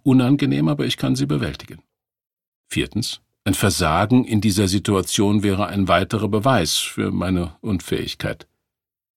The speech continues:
Fünftens. Selbst wenn es schief geht, ist das keine Katastrophe. Sechstens. Ich kann alles schaffen. Siebtens. Was ich sagen werde,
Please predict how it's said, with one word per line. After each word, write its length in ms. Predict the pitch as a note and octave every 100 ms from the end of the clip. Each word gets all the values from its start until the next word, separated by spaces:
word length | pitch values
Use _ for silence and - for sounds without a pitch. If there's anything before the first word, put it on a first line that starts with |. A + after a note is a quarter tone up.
| _ -
Fünftens. 520 | G#2 E2 - - - _ _ _ _ _ _ _
Selbst 360 | - G#3+ - -
wenn 100 | D3
es 100 | C3
schief 340 | - E3+ D3
geht, 360 | - G2+ C#3+ - _ -
ist 160 | -
das 140 | - -
keine 260 | B2+ G2
Katastrophe. 640 | F#2+ G#2 - - - F2+ G#2+ _ _ _ _ _ _ _ _ _ _
Sechstens. 600 | - G#2+ - - - - _ _ -
Ich 160 | C3+
kann 160 | - A2
alles 260 | F2+ D#2 -
schaffen. 320 | - - - _ _ _ _ _ _ _ _
Siebtens. 540 | - E2+ - C2+ - - _ _ _ -
Was 160 | F2+
ich 120 | E3
sagen 400 | - B2+ F#2 G2+
werde, 400 | E2 D#2 D2+ A2+